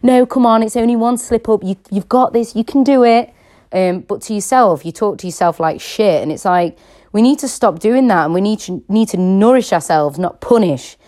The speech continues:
That was a post I put on, I think, not yesterday, the day before. We need to nourish ourselves, not punish. Like, okay,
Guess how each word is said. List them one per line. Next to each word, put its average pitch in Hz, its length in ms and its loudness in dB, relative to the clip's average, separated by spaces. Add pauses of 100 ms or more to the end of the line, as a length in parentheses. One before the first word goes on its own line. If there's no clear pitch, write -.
(260)
That 160 100 -6
was 175 100 -4
a 185 60 -6
post 196 340 -2
I - 20 -4
put 156 200 -6
on, 151 160 -2
I - 20 -4
think, 156 320 -4
not 160 160 -2
yesterday, 160 400 -2
the 151 80 -4
day 151 160 0
before. 165 540 0 (260)
We - 80 -6
need 196 140 -2
to 196 80 -6
nourish 185 400 0
ourselves, 156 320 -2
not 170 180 -2
punish. 175 340 -2
Like, 156 200 0 (280)
okay, 196 520 2